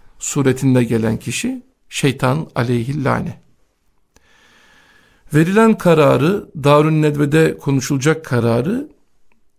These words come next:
e, bizzat şeytanca fikirlerini konuştukları için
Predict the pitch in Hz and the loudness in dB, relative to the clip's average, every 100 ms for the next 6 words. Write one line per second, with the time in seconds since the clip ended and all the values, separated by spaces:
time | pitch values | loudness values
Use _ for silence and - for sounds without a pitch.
0 | _ - 151 120 135 - - - _ _ | _ -16 -10 -10 -10 -14 -18 -20 _ _
1 | - 185 127 131 185 190 - _ _ _ | -4 -2 0 0 0 -2 -20 _ _ _
2 | _ _ _ _ _ - - 143 131 156 | _ _ _ _ _ -16 -4 -2 0 -2
3 | 139 123 - 120 131 123 117 117 117 135 | -2 -4 -6 -6 -4 -2 0 0 -4 -4
4 | 123 - 131 139 143 208 - 185 247 | -4 -6 -8 -2 -2 -2 -6 -6 -6